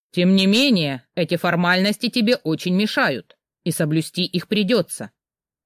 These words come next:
пристально глядя на меня, ответил Барлор и принялся с бешеной скоростью поглощать еду с тарелки. Я последовал его примеру. «М-м,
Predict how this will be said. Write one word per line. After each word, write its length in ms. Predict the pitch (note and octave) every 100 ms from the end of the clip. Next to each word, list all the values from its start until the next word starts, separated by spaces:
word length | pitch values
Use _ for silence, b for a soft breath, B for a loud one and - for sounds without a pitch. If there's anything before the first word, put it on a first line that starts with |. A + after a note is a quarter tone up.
| _
пристально 520 | - F3+ - E3 D#3+ D#3
глядя 340 | D#3+ D#3 D3+
на 120 | C#3+
меня, 380 | C#3+ D3+ F3+ A#3+
ответил 500 | F3+ D#3 D#3 E3 F3
Барлор 580 | D3+ D3 C3+ C3+ C3 A#2 _ _ _ -
и 80 |
принялся 580 | E3 E3 A3 A3+ A3+ A3+
с 60 | F3
бешеной 540 | C#3 F3+ E3 D3+ C#3+
скоростью 600 | - - G3+ A3+ G#3+ G#3+
поглощать 640 | - D#3 D3 C#3 F#3 G3 D3+
еду 260 | C#3 C#3+
с 60 | -
тарелки. 640 | D3 C#3+ C3+ A2 - - _ _ _ _ _ _ _ _ _ _
Я 220 | D#3 F#3
последовал 680 | A#3+ A#3+ - F3 F3+ F#3 F#3
его 340 | D#3+ D3 C#3+ D3
примеру. 580 | E3 D#3 C#3 A2+ A#2 _ _ _ _ _ _ _ _ _ _
«М-м, 1300 | D3+ E3+ G3 G#3+ A3 A3 A3 G#3 F3+ D#3 C3+ B2